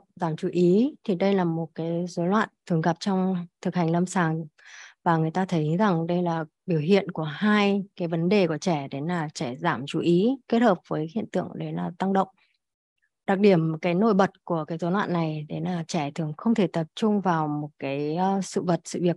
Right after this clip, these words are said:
cần thiết, mà luôn có sự thay đổi cái tập trung chú ý vào những cái sự vật, sự việc mà đang kích thích xung quanh, và dẫn đến đấy là trẻ có những cái triệu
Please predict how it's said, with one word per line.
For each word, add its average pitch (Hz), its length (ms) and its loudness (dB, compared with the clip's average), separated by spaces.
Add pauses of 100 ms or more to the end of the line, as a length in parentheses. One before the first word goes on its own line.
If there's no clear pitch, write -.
cần 165 200 2
thiết, 294 180 4 (600)
mà 165 180 -2
luôn 214 220 4
có 185 120 0
sự - 260 -4 (160)
thay 220 200 2
đổi 160 320 4
cái 165 100 -10
tập 175 180 -6
trung 196 220 2
chú 185 160 0
ý 175 320 4 (600)
vào 170 160 4
những 170 180 0
cái 160 180 -2
sự 202 180 -2
vật, 165 180 -2
sự 165 160 -6
việc 170 180 -4
mà 156 240 -4 (240)
đang 196 160 2
kích 233 160 -4
thích 277 160 -2
xung 208 160 0
quanh, 208 240 0 (640)
và 170 180 2
dẫn 240 220 2
đến 196 300 4
đấy 180 160 -4
là 190 180 -4
trẻ 156 200 -4
có 147 140 -6
những 143 160 -8
cái 185 140 -4
triệu - 140 -4